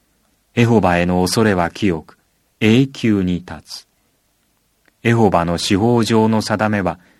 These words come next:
真実であり、全く義にかなっていることが実証された。それらは、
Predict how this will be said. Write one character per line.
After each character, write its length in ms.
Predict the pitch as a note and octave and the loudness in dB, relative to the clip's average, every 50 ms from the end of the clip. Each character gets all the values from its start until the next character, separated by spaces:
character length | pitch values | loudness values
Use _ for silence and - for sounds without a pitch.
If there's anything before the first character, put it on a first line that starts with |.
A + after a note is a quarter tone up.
| _ _ _ | _ _ _
真 340 | - - - - C#3+ C#3 A#2 | -8 -6 -2 0 0 0 0
実 300 | - - F2+ - - G2 | -2 -4 -8 -8 -6 -4
で 140 | F2 F#2 F#2 | -2 -2 0
あ 120 | F2+ F2 | 0 -2
り、 140 | E2 D#2+ D2 _ _ _ _ _ _ _ _ _ _ - | -2 -4 -10 _ _ _ _ _ _ _ _ _ _ -4
全 460 | F#2+ F2+ F2+ - _ _ - B2 A#2 | -4 -4 -4 -8 _ _ -4 -4 -2
く 140 | - C3 A2+ | -2 -2 -2
義 240 | G2+ - C3+ D3+ | -2 0 0 0
に 160 | D#3+ C#3+ G2+ - | 2 0 0 -2
か 160 | - G2 F#2+ | -4 -2 -2
な 120 | G#2 A2 | -2 -2
っ 40 | A2 | -4
て 240 | - _ _ - F#2+ | -8 _ _ -6 -4
い 120 | F2+ F2 F2 | -4 -2 -2
る 120 | F2+ E2+ | -4 -4
こ 160 | E2 - F2+ | -6 -8 -8
と 160 | F2 - F2 | -8 -8 -6
が 160 | E2+ E2+ D#2 D2 | -6 -6 -6 -6
実 260 | - - E2+ - - | -6 -8 -8 -8 -8
証 340 | - - - F2 E2 D#2+ D2+ | -8 -6 -6 -6 -6 -6 -8
さ 200 | - - E2+ D#2 | -8 -8 -8 -10
れ 160 | D#2 D2 - - | -10 -14 -18 -20
た。 120 | - - _ _ _ _ _ _ _ _ _ _ _ _ _ _ _ _ _ _ _ _ _ _ _ - | -20 -20 _ _ _ _ _ _ _ _ _ _ _ _ _ _ _ _ _ _ _ _ _ _ _ -10
そ 200 | - - - G2+ | -6 -4 -2 0
れ 120 | F#2+ F#2+ | 0 -2
ら 140 | E2 D#2+ D2+ | -2 -4 -8
は、 160 | D2 D#2 - | -12 -16 -20